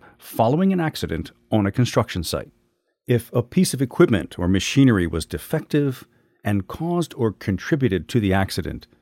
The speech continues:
a product liability lawsuit can be brought against the manufacturer of that equipment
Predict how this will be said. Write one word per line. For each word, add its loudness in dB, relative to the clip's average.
a -14
product -4
liability 2
lawsuit 0
can 0
be 0
brought 2
against -4
the -2
manufacturer -2
of 0
that 4
equipment -2